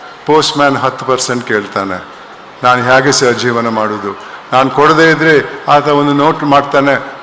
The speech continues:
ಮೂರ್ತಿ ಸಲ ಮನೆಗೆ ಬಂದೆ, ಅಡ್ರೆಸ್ ಇಲ್ಲ ಮನೆಯಲ್ಲಿ, ವಾಪಸ್ ಕಳಿಸಿ ಅಂತಾನೆ, ವಾಪಸ್ ಮನೆಗೆ ಮ-, ಮಗನಿಗೆ ಎಂದೂ ಹೋಗಿಲ್ಲ." ನನಗೆ ಆತನಿಗೆ ಸಹ-, ಆ-, ಆತ-, ಆಕೆಗೆ ಸಹಾಯ ಮಾಡೋಕ್ಕೆ ಸಾಧ್ಯವಿರಲಿಲ್ಲ. ಯಾಕೆಂದರೆ ಆ ಪೋಸ್ಟ್ ಮ್ಯಾನ್ ಕೇಂದ್ರ ಸರ್ಕಾರದ ನೌಕರ.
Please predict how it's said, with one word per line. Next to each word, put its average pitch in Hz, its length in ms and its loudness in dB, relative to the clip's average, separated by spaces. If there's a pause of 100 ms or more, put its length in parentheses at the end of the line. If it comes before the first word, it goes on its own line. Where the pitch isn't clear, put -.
ಮೂರ್ತಿ 160 340 0
ಸಲ 151 220 2
ಮನೆಗೆ 147 340 2
ಬಂದೆ, 143 400 2 (420)
ಅಡ್ರೆಸ್ 131 380 2
ಇಲ್ಲ 147 340 2
ಮನೆಯಲ್ಲಿ, 131 580 0
ವಾಪಸ್ - 600 -2
ಕಳಿಸಿ 135 300 -2
ಅಂತಾನೆ, 120 400 -2
ವಾಪಸ್ 127 460 0
ಮನೆಗೆ 123 380 -2
ಮ-, 117 300 -4
ಮಗನಿಗೆ 131 280 0
ಎಂದೂ 131 460 0
ಹೋಗಿಲ್ಲ." 110 460 -4 (2250)
ನನಗೆ 160 420 4
ಆತನಿಗೆ 156 680 4
ಸಹ-, 151 160 4
ಆ-, 151 640 8
ಆತ-, 160 140 4
ಆಕೆಗೆ 160 460 6
ಸಹಾಯ 151 280 4
ಮಾಡೋಕ್ಕೆ 151 760 2
ಸಾಧ್ಯವಿರಲಿಲ್ಲ. 151 800 2
ಯಾಕೆಂದರೆ 143 720 2
ಆ 127 160 4
ಪೋಸ್ಟ್ 143 380 0
ಮ್ಯಾನ್ 143 160 2
ಕೇಂದ್ರ 139 320 0
ಸರ್ಕಾರದ 127 500 0
ನೌಕರ. 113 400 -2